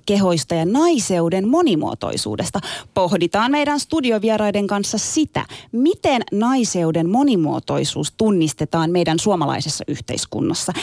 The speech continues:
Entä miten siitä puhutaan mediassa tai miten sitä esitetään muodissa? Korostetaan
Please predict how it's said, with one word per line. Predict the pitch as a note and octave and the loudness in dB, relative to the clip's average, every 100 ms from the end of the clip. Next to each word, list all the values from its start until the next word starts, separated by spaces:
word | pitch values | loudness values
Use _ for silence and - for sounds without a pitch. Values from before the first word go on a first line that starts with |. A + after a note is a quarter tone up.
| - - | -6 0
Entä | C#4+ C#4+ | 2 4
miten | C#4+ G#4+ - D#4+ A3+ | 4 2 2 0 0
siitä | - B3+ A#3+ - | -2 -2 -2 -2
puhutaan | G#4 - F#4+ - E3+ D#3+ - | 0 2 0 0 0 -2 0
mediassa | G#3 A#3+ G#3 E3+ D#3 - | 0 0 2 0 -2 -4
tai | D#3+ F3 | -4 -2
miten | G#3 F4+ - E4 G#3 | -2 -2 -2 -2 -2
sitä | G3+ - - | -4 -6 -4
esitetään | D4 - F3+ - C#3+ C#3+ C#3 C#3 | -4 -2 -4 -4 -6 -4 -2 0
muodissa? | D#3 D#3+ - - - - - - - | 2 2 0 -4 -6 -6 -8 -10 -4
Korostetaan | A#3 A3+ G#3+ - F3 - E3 D#3+ | 0 2 0 0 -4 -2 0 0